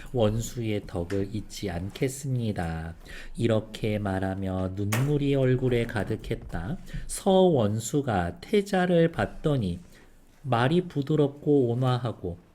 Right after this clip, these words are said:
기상도 활달한 게 아니라, "야, 얘가 진짜 국왕답구나" 라고 생각을 했었다.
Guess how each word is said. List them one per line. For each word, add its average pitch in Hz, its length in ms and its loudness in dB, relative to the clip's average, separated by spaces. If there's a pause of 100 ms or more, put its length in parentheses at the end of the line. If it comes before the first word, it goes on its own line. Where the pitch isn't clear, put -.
(260)
기상도 170 640 2
활달한 156 600 2
게 127 120 2
아니라, 95 400 0 (360)
"야, 107 600 6 (420)
얘가 123 540 6
진짜 143 720 0
국왕답구나" 139 1600 4 (240)
라고 131 720 0
생각을 135 880 -2
했었다. 110 580 -6